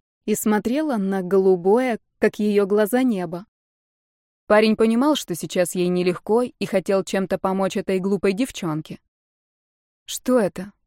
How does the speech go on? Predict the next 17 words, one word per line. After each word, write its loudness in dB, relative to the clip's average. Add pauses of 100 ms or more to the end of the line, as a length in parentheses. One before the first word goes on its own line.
повернулась 0
к -10
нему -2
Ника. -6 (600)
«Посмотри». -4 (720)
Она 2
села 2
на 2
угловой 2
кораллово-оранжевый -2
диван, 0 (280)
единственная -2
мебель -2
в 0
этой 0
большой 0
комнате, 0